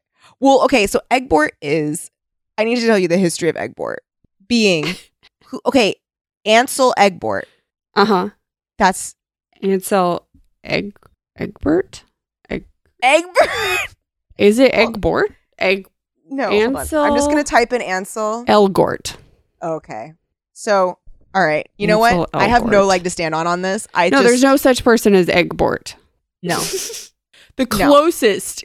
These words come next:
Speaker 2: is Winston Egbert.
Speaker 1: Oh, Wi-, Mister Winston.
Speaker 2: Mm-hmm.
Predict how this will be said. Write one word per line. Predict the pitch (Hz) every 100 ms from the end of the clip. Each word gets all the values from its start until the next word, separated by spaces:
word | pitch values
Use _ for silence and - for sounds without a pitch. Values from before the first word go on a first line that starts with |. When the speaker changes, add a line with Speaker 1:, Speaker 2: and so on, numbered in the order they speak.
| -
Speaker 2:
is | 202 190
Winston | 180 196 196 - 190 165
Egbert. | - 185 165 - - - - _ _ _ _ 190
Speaker 1:
Oh, | 208 277 403 415 254
Wi-, | 208 196 202
Mister | 196 - 247
Winston. | 277 392 466 - 370 185 147 151 -
Speaker 2:
Mm-hmm. | 214 233 233 269